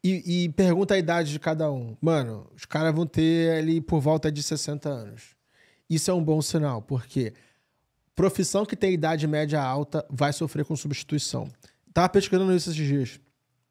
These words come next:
A profissão com a maior idade média em qualquer país chama-se agricultor. O cara que mexe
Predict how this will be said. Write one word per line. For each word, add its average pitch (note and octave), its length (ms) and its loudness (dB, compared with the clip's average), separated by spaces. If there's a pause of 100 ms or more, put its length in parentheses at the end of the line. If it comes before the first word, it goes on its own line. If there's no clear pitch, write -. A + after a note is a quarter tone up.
(640)
A C3+ 80 -4
profissão E3+ 520 0
com D#3 120 -2
a - 20 4
maior D#3 260 2
idade E3 300 2
média D3 460 -2
em C#3 40 -4
qualquer D#3+ 380 -2
país D#3 380 0
chama-se D3 420 -6
agricultor. D3+ 920 -4 (2000)
O C3+ 80 -8
cara E3 360 0
que E3 160 -6
mexe E3 800 0